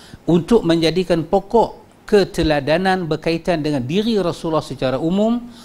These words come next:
bukan pada sifat tertentu sahaja. Artinya, yang diteladani dari beliau bisa berupa perkataan maupun perkataan perbuatannya.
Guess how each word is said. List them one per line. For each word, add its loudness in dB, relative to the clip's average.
bukan 0
pada 0
sifat 4
tertentu -4
sahaja. -4
Artinya, 0
yang 0
diteladani 0
dari -2
beliau 0
bisa -6
berupa -2
perkataan 0
maupun -2
perkataan -6
perbuatannya. -6